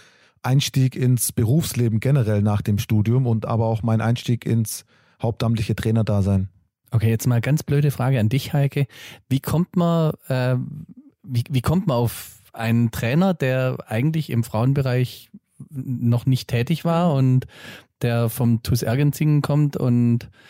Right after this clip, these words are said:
Speaker 2: beim W F V, äh, was gemacht hat? Wie, wie,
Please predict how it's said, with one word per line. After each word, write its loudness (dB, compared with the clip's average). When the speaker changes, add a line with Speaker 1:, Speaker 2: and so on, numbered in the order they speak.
Speaker 2:
beim 2
W 2
F 0
V, -4
äh, 0
was -2
gemacht 0
hat? -2
Wie, -8
wie, -2